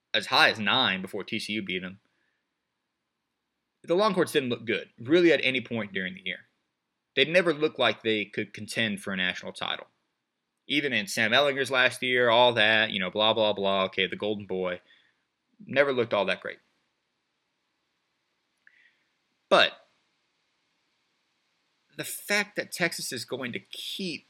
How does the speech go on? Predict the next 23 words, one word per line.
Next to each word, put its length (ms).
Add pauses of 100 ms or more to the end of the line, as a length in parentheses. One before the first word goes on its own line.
Tom 360
Herman, 580 (3750)
you 80
know, 80
there 120
are 40
really 160
two 160
ways 140
to 100
look 140
at 120
it. 80 (720)
One, 180
it 120
means 260
either 380 (500)
there 240
are 100
no 220
good 260
coaching, 540 (1500)
uh, 260